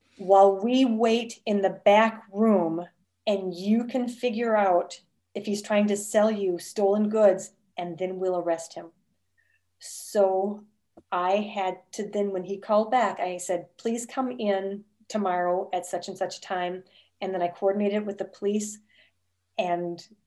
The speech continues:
it actually was their machine. He had been a thief. He had stolen it and was trying to sell it to me to make money.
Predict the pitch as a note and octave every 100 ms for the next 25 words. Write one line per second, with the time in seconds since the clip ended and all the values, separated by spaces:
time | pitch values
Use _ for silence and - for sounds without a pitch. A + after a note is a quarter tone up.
0 | _ _ _ G3+ G3+ F#3 F#3 - G3+ F3+
1 | F3 F3 - - F3 F#3 G3 - F#3+ F#3
2 | F#3 - - G3 F#3 F#3 F3+ F3+ F3 _
3 | _ _ _ - F#3 F3+ - F3+ F3 -
4 | F#3 F3 - - F#3 F#3 F#3+ F#3 F3+ F3
5 | - F3+ F3 F3+ - F3 F3+ - F3+ F3
6 | E3+ F#3+ F3 E3 E3+ D#3 D#3